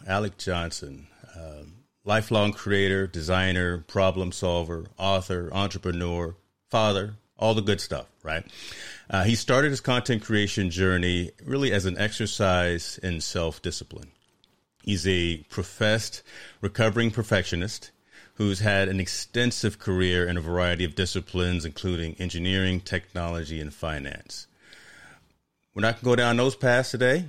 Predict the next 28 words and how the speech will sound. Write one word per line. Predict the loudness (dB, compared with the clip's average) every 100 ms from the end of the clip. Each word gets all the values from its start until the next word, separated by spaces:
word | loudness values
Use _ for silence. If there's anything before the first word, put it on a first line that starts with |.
| -4
We | 0
might. | 2 0 -4 -6
Who, | -4
who, | -2 -2
who | 2 4
knows? | 4 2 -2
Who | -2
knows? | 0 0
Who | 2
knows | 2 2
where | 2 4
I | 4
may | 2 0
pivot | 0 0 0
the |
conversation? | 0 0 0 0 0 0 -2
But | -2 -2
today | 0 2 4 2
I |
wanna | 0 -2
focus | 0 -2 -2 -6
primarily | -2 0 2 0 0 -2 -2 -4
on | -2 0 0 0 -4 -8 -14 _
the | -12 -4
mindset | 0 0 -2 -4 -8
focus | -6 -8 -8 -12
of | -8
Alec, | -8 -8 -14